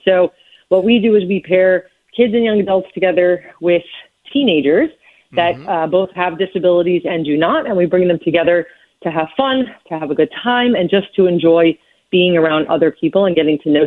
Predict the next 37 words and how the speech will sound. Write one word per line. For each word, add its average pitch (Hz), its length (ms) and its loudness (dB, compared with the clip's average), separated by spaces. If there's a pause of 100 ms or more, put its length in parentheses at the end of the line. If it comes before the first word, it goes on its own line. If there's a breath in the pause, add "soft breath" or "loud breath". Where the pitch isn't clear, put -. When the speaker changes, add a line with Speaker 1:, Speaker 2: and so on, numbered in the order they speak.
Speaker 1:
someone 151 300 0 (340 soft breath)
that 214 100 2
you 233 120 4
might 240 200 0
not 202 220 -2
have 175 140 -2
otherwise 147 480 0
met. 131 280 -8
So - 60 -8
that 247 160 2
is 240 160 4
really 233 200 2
what 208 140 2
we 196 120 2
do. 180 200 4
We 175 100 2
do 175 160 4
it 175 60 4
in 165 100 0
a 156 40 -6
variety 160 400 2
of 139 80 0
ways, 202 380 2
and 143 240 -6
one 294 200 0
of 185 140 -2
them 147 340 0 (400 soft breath)
is 214 280 2
by 214 140 0
bringing 226 320 -2
the 202 180 0
community 165 380 0
together. - 440 0 (460 soft breath)
So 170 120 2
this 196 300 0 (160)
coming 240 340 0
Sunday, 151 560 0